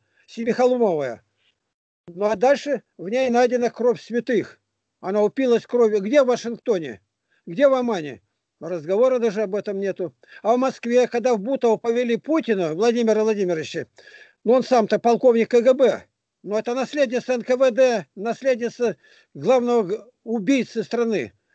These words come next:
И он ходит, ему показывают списки священников, он: «Не может быть, чудовищно, да что же это?» Опять подводят, и он глянет, он, в-, видимо, в мозгах у него там что-то шевелится.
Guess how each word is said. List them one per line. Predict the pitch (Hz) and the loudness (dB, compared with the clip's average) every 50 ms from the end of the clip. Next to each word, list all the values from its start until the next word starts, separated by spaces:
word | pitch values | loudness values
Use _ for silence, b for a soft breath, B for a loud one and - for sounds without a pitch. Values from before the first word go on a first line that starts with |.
| _ _ _ | _ _ _
И | 233 | 2
он | 226 240 233 | 2 2 2
ходит, | 175 - 262 294 269 220 208 - | 0 2 2 4 4 2 0 -4
ему | 226 226 226 214 | -2 -2 -2 -2
показывают | - 226 220 - 269 269 254 180 214 202 180 | -2 -4 -2 0 0 0 2 2 0 -2 -4
списки | - - _ 285 277 262 - - - 214 - b b b | -6 -8 _ -4 -4 -4 -4 -4 -4 -6 -6 b b b
священников, | - - 240 208 - - 269 262 226 196 - 208 | -12 -8 -8 -8 -4 -2 0 0 0 0 -2 -6
он: | 180 - _ _ _ _ _ _ _ _ _ _ | -6 -8 _ _ _ _ _ _ _ _ _ _
«Не | 147 147 165 170 | -10 -6 -4 -4
может | 170 175 170 165 165 156 139 143 160 147 | -2 -2 -2 -2 -4 -4 -6 -6 -8 -10
быть, | 143 156 165 160 143 127 - | -6 -4 -4 -2 -2 -4 -8
чудовищно, | - - - - 196 185 151 143 175 185 180 165 156 151 139 117 - - 160 139 | -12 -10 -2 2 2 2 4 4 4 6 6 4 2 0 -2 -6 -8 -10 -6 -2
да | 160 180 | 0 0
что | 165 - - - - 185 185 180 | 0 -2 -6 -2 0 2 2 2
же | 135 160 185 | 0 0 0
это?» | 170 165 165 160 147 - - 156 135 B B B B B B | 0 2 2 0 -2 -4 -6 -8 -10 B B B B B B
Опять | 190 202 196 - 233 202 - - | 0 0 2 4 2 2 2 2
подводят, | 220 208 170 185 262 262 240 214 208 - | 0 0 2 2 2 2 4 2 0 -2
и | 220 | -2
он | 208 196 185 | -2 -2 -2
глянет, | 160 175 226 247 247 220 180 - | -2 0 0 2 2 0 -2 -2
он, | 220 208 180 | -2 -2 -2
в-, | 170 190 214 202 208 196 180 185 | -2 -2 0 0 -2 -2 -4 -4
видимо, | 196 233 214 214 202 196 | -4 -2 0 0 0 0
в | 180 180 | 0 0
мозгах | 202 226 196 165 180 233 226 196 - | 0 -2 -2 0 0 0 0 2 0
у | 214 | -2
него | 208 208 202 | -4 -4 -4
там | - 202 185 156 | -4 -4 -6 -6
что-то | - - 226 190 151 147 | -4 -4 -4 -4 -4 -6
шевелится. | - 220 220 214 208 196 143 - 190 151 | -8 -6 -4 -4 -4 -4 -6 -8 -10 -12